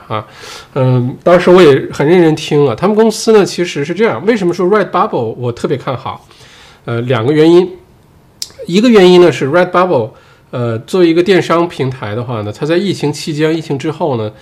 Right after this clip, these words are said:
这个行业前景非常的好啊。然后这个公司呢，过去这段时间呢，呃，处于一个，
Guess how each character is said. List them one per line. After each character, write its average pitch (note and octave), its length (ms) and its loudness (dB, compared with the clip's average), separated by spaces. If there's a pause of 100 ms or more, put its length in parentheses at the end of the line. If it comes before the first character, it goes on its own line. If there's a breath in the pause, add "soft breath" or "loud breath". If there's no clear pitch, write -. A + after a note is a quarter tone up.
(200 loud breath)
这 A3 140 -2
个 E3+ 60 -4
行 B2 340 -4
业 G3 160 2
前 A#2+ 240 -6
景 A#2+ 160 -4
非 A2 100 -12
常 G#2+ 80 -6
的 G#2 140 -6
好 - 400 -16
啊。 - 160 -10 (480 loud breath)
然 D3+ 240 2
后 G3+ 180 4
这 A3 200 2
个 G3 100 -2
公 G3+ 180 4
司 G3 280 0
呢， E3 240 4
过 F3+ 360 0
去 G3 240 -4
这 E3 80 0
段 D#3 140 2
时 C3 180 -8
间 B2+ 240 -2
呢， A2+ 240 -4 (120)
呃， C3+ 100 -6
处 A#2 260 -8
于 A#2 60 -4
一 D3 140 -2
个， D3 320 0